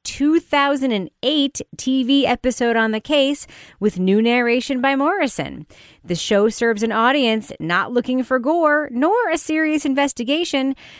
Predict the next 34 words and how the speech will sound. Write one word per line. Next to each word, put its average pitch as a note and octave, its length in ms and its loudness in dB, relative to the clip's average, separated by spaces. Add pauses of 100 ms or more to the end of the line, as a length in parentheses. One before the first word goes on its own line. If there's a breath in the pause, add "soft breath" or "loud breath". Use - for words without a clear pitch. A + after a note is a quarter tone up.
(140 loud breath)
but - 200 -4
true F#4+ 340 0
crime F4+ 340 0
escapism C#4 920 0
the F#3 80 0
news A#3 320 2
magazine A#3+ 500 0
has A3+ 300 0
offered G3+ 500 -2
for G#3 320 -4
years. D#3 800 -6 (440 soft breath)
Spoiler G#3+ 560 0
alert, C#4+ 300 2 (100)
we F#3+ 140 -2
are F#3 120 4
gonna G#3+ 160 0
be A#3 120 -2
talking B3 340 0
about C4+ 300 0
plot D#4+ 380 0
points D4 420 2 (280 soft breath)
from B3 240 2
the A#3 100 2
two D4 260 2
thousand C#4+ 420 2
eight C4+ 220 2
case, C4+ 540 2 (100)
<laughs> B3+ 140 -8
The B3+ 120 4
Thing C4 280 2
About B3 280 2
Helen A#3 380 2
and A#3+ 140 2
Olga. F3 520 0